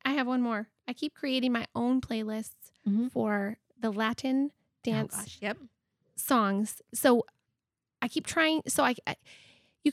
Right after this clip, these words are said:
Speaker 1: it's hard to find
Speaker 2: Mm-hmm.
Speaker 1: a curated dancing, like,
Speaker 2: Mm-hmm.
Speaker 1: uh, music for dancing
Speaker 2: Mm-hmm.
Speaker 1: specifically, because it's like they just get put into this Latin category,
Speaker 2: Mm-hmm.
Speaker 1: but they're so unique.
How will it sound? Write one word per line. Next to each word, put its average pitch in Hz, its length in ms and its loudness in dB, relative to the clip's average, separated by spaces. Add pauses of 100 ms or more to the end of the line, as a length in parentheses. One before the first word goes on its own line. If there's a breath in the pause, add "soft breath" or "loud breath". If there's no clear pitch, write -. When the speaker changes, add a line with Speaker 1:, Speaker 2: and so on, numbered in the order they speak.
Speaker 1:
it's 302 160 2
hard 320 240 0
to 349 100 0
find 240 440 -2 (200)
Speaker 2:
Mm-hmm. 220 200 0 (260)
Speaker 1:
a 254 100 0
curated 247 680 -2 (200)
dancing, 214 720 -4 (460)
like, 208 160 0
Speaker 2:
Mm-hmm. 185 220 0
Speaker 1:
uh, 208 220 2
music 220 360 4
for 220 180 -6
dancing 202 440 -6
Speaker 2:
Mm-hmm. 226 100 -12
Speaker 1:
specifically, 202 720 -4 (220 loud breath)
because 254 420 2
it's - 240 -2
like 294 240 0
they 269 140 0
just - 220 -2
get - 140 -6
put - 160 -2
into 254 280 -2
this 226 260 -6 (480)
Latin 226 300 2
category, 233 640 -2
Speaker 2:
Mm-hmm. 180 360 2 (260)
Speaker 1:
but 262 180 6
they're 294 200 4 (280)
so 294 540 2 (240)
unique. 247 600 2